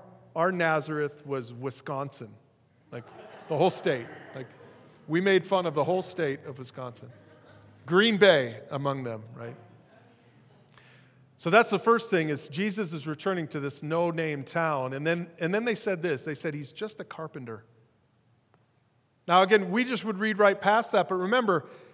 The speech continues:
they're talking about him being a great teacher, and a great teacher was supposed to have studied under another great teacher. A rabbi is what the Jewish people called their teachers. So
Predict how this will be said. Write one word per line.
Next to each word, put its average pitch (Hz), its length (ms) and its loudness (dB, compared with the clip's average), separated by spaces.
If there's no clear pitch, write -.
they're 196 100 4
talking 269 440 2
about 208 280 6
him 214 240 0
being 214 260 0
a 190 40 -2
great 190 340 0
teacher, 151 640 -4
and 196 140 2
a - 20 -2
great 233 340 4
teacher 262 380 -2
was 202 180 2
supposed 208 360 0
to 202 60 0
have 170 80 -4
studied 220 360 0
under 185 200 0
another 175 260 -2
great 151 260 -2
teacher. 143 380 -6
A 123 40 -4
rabbi 139 520 0
is 127 160 -14
what 135 200 -6
the 127 180 -8
Jewish 170 320 0
people 143 220 -6
called 135 260 -4
their 131 80 -6
teachers. 139 480 -8
So 143 260 -2